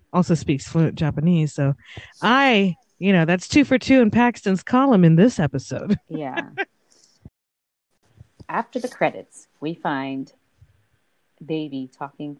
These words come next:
Speaker 2: to Doctor Ryan, her therapist, about how hot people don't have problems.
Speaker 1: And when Doctor Ryan,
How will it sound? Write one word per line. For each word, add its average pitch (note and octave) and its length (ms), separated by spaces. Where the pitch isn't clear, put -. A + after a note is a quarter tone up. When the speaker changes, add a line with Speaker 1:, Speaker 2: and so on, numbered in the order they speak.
Speaker 2:
to C#3 240
Doctor C#3+ 320
Ryan, C#3 300
her F3 100
therapist, A#2+ 680
about C#3 540
how D#3+ 180
hot F3 240
people F#3+ 220
don't E3 180
have E3 260
problems. - 720
Speaker 1:
And F#3+ 280
when F#3+ 300
Doctor A#3 800
Ryan, F#3 680